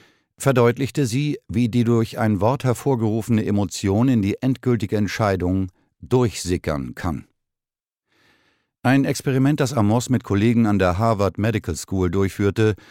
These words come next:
ist das klassische Beispiel für emotionales Framing. Die teilnehmenden Ärzte erhielten statistische Daten über die Ergebnisse zweier Behandlungsmethoden für Lungenkrebs: Operation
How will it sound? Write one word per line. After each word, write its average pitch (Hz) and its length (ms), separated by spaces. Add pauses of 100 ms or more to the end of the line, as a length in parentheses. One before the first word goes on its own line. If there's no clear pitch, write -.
(300)
ist 127 220
das 123 120
klassische 151 460
Beispiel 107 560
für - 180
emotionales 98 760
Framing. 71 520 (920)
Die 117 60
teilnehmenden 139 680
Ärzte 104 500
erhielten 117 460
statistische 117 640
Daten 98 460
über 95 180
die 90 140
Ergebnisse 98 600
zweier 107 420
Behandlungsmethoden 98 1080
für 117 140
Lungenkrebs: 85 720 (720)
Operation 110 920